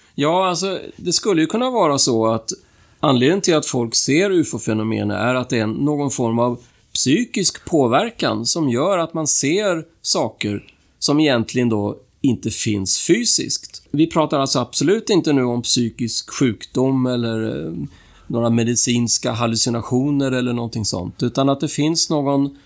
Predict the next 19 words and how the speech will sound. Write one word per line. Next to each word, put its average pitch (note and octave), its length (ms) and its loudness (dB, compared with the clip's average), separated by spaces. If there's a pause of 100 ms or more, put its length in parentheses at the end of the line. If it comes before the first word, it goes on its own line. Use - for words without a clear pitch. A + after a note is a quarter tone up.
(100)
någonting, F3 1000 2
någon D#3 280 2
utomstående C3 880 0
kraft A#2+ 420 -2
som B2+ 180 0
påverkar D#3 760 0
oss B2 400 0
människor, B2+ 600 0
våra C3+ 360 -2
hjärnor, B2+ 680 0
så - 160 0
att C3+ 200 -4
det C#3 120 -4
framkallar D#3+ 1080 0
bilder C3 840 0 (260)
och B2 160 -6
syner G#2 680 0
av A#2 200 -6
saker A2 680 -2